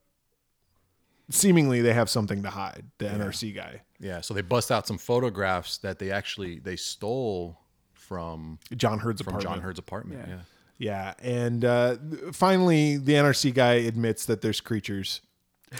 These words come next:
Speaker 2: Yeah.
Speaker 1: <laughs> He's like, "It doesn't take much. They,
Speaker 2: Yeah.
Speaker 1: they don't have to twist his arm too much."
Speaker 3: Yeah.
Speaker 2: Right.
Speaker 3: "Oh, you mean the Chuds?"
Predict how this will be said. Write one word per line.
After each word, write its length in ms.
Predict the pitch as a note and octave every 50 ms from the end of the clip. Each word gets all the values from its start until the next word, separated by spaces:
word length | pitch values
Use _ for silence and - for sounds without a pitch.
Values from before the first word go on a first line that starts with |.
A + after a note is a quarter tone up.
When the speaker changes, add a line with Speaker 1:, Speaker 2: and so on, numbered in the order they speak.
| - -
Speaker 2:
Yeah. 200 | F#2+ - - -
Speaker 1:
<laughs> 180 | D#3+ - C3
He's 340 | - G#3+ - G#3 G3 G3+ F3 F#3+
like, 160 | F#3 F3+ F3
"It 120 | G#3+ A#3 G#3
doesn't 220 | D4+ B3+ A3 G3+
take 180 | E3 E3 D3 B2
much. 320 | B2 G#2+ G2 F#2 - -
They, 240 | E3+ E3 E3 E3 E3+
Speaker 2:
Yeah. 200 | A#2+ G2+ F#2 F2+
Speaker 1:
they 120 | A2+ E3+ E3+
don't 120 | E3+ E3+
have 120 | E3 D#3 -
to 80 | C3+
twist 260 | A2+ - C3+ B2+ - -
his 120 | A2 G#2+
arm 140 | A2 G#2+ G#2
too 120 | - A2+ G#2+
much." 180 | G#2+ G2 -
Speaker 3:
Yeah. 120 | - - A2+
Speaker 2:
Right. 140 | G#2 F#2 -
Speaker 3:
"Oh, 100 | C4+ A#3
you 100 | F3+ G3
mean 120 | A3+ A3+ G3+
the 80 | E3 C3
Chuds?" 380 | - A3 D4 F#4 - - -